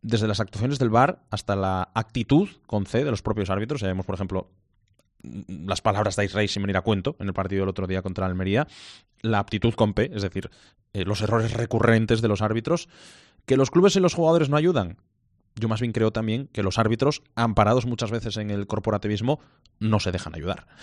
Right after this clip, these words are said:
Hoy ha hablado Sebas Moyano, ha hablado de su renovación, de si esta plantilla es mejor que la del año pasado, de su momento de forma. Luego vamos a escuchar a Moyano. Por cierto, apuntan desde Granada que el Granada está cerca de fichar a Borja Bastón.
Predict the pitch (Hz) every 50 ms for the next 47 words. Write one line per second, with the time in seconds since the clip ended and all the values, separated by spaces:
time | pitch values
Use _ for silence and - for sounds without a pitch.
0 | - - - - - - - _ _ _ - 156 190 202 226 214 208 - 202 196
1 | 180 151 160 151 156 156 160 175 190 190 - 117 131 139 151 156 139 - 147 135
2 | 131 131 123 120 113 107 - 131 131 156 156 131 117 - 143 147 - - 147 139
3 | 143 127 113 139 135 139 117 120 120 113 123 131 127 - 117 113 110 110 113 120
4 | 113 98 95 - - 123 131 123 135 131 117 - - 107 98 98 113 120 113 120
5 | 110 - 123 127 131 143 165 - - - 131 139 160 196 190 190 180 165 143 147
6 | - - - 139 131 127 120 110 110 113 123 143 175 - - 147 135 139 - -
7 | 185 190 147 107 117 107 - 185 202 - 220 196 165 135 120 196 190 165 135 135
8 | 139 143 147 135 - 131 123 113 120 123 135 156 170 160 - - 151 - 160 -
9 | - - 135 175 170 - 123 - 170 180 170 156 165 208 - - 226 202 139 -
10 | - - 208 196 127 90 -